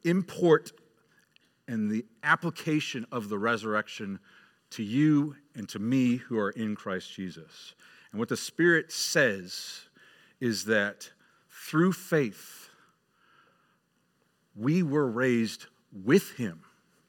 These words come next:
and we are alive to God in him because of the resurrection of the dead.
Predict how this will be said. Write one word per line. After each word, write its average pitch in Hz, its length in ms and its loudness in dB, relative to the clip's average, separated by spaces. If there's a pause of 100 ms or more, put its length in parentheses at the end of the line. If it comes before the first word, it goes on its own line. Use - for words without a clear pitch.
(720)
and 113 120 -4
we 135 120 4
are 131 180 6
alive 131 680 2 (300)
to 117 140 -4
God 120 540 2 (480)
in 165 220 4
him 87 340 -8 (720)
because 120 380 -4
of 107 80 -2
the 101 80 0
resurrection 95 580 -2
of 87 80 -8
the 87 80 -10
dead. 80 300 -12